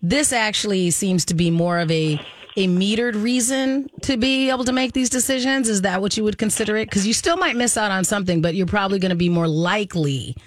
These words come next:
to make the most adapted changes without being super aggressive or super lethargic in your decision making.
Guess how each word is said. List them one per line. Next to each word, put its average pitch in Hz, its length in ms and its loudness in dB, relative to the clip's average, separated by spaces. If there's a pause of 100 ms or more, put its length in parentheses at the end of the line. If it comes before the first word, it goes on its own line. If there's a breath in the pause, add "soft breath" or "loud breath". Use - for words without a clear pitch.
(360 loud breath)
to 208 120 2
make 175 400 2
the 151 460 2 (360)
most 190 600 2
adapted 165 880 0
changes 147 720 0 (520 soft breath)
without 180 460 0
being 175 240 2
super 185 640 0
aggressive 165 640 0
or 175 240 2
super 151 680 0
lethargic 156 580 0
in 202 80 2
your 220 140 -2
decision 214 420 0
making. 135 400 -4